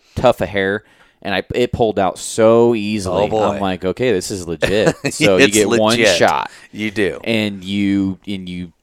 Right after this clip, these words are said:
Speaker 1: take your time, and you're
Speaker 2: Yep.
Speaker 1: gentle, and you get that shit on ice as soon as you can. Um,
Speaker 2: That's the thing.
Speaker 1: So, I mean, there's, there's things that we're gonna go over here that if you've, like, never shot an antelope, you go up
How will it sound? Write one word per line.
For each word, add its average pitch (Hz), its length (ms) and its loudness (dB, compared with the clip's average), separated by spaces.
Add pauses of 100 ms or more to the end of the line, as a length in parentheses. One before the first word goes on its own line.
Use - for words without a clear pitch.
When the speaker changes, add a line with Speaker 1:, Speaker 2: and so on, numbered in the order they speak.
Speaker 1:
take 104 260 0
your 135 100 -4
time, 113 520 0
and 95 160 -10
you're 98 120 -2
Speaker 2:
Yep. 95 60 -10
Speaker 1:
gentle, 104 520 -2
and 87 160 -8
you 85 60 -12
get 92 160 -6
that 92 120 -2
shit 101 160 -4
on 90 140 -4
ice 90 240 -8
as 82 60 -12
soon 90 180 -12
as 80 100 -14
you 80 60 -14
can. 80 400 -12 (260)
Um, 90 100 -6
Speaker 2:
That's 98 300 -6
the 98 100 -12
thing. 82 340 -14
Speaker 1:
So, 123 100 2
I 123 40 4
mean, 120 400 -6
there's, 120 500 4
there's 123 260 2
things 151 240 -4
that 120 160 0 (460)
we're 123 180 0
gonna 110 180 0
go 104 180 4
over 117 160 2
here 98 220 -2
that 95 140 0
if 90 120 -6
you've, 107 120 -6
like, 101 200 0
never 98 220 -4
shot 95 200 -2
an 90 60 -10
antelope, 95 360 -6
you 101 80 -8
go 98 200 2
up 98 200 2